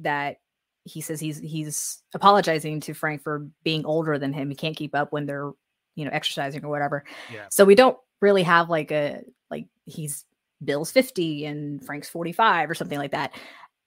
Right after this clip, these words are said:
Speaker 1: But no, I, I wasn't, I wasn't too jarred with how quickly they aged, just because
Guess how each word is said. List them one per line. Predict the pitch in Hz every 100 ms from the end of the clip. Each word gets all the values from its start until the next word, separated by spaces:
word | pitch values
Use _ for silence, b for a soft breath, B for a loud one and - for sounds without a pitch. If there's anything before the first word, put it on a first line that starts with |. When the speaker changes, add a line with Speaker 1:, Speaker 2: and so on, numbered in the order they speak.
| _ _ -
Speaker 1:
But | 156 254 254
no, | 302 220
I, | 190 202
I | 220
wasn't, | 247 285 285 240 - - _
I | 247
wasn't | 359 285
too | 202 233
jarred | 170 160 165 208
with | 196 180
how | - 175 165
quickly | - 156 170
they | 175 160 156 156
aged, | 156 170 180 240 - - _ _ _
just | 185 202 208
because | 202 190 180 175 175 175 180